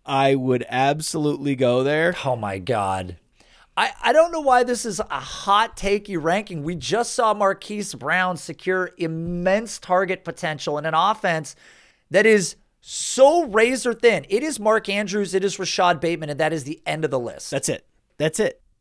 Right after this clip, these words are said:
Speaker 2: Okay, that's the end of the list.
Speaker 1: It's, uh, okay. Well, doesn't, uh,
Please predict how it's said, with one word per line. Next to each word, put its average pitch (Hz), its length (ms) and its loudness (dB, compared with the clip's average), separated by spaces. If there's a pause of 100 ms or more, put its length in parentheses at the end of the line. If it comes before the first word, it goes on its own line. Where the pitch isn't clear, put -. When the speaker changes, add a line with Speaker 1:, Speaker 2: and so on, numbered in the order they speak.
(120)
Speaker 2:
Okay, 151 200 -4
that's 175 260 -4
the 196 120 -2
end 180 100 -4
of 170 60 -6
the 175 80 -4
list. 117 320 -6 (360)
Speaker 1:
It's, 180 180 0
uh, 247 180 2
okay. 170 300 0 (460)
Well, 175 360 6
doesn't, 175 360 -4
uh, 131 340 4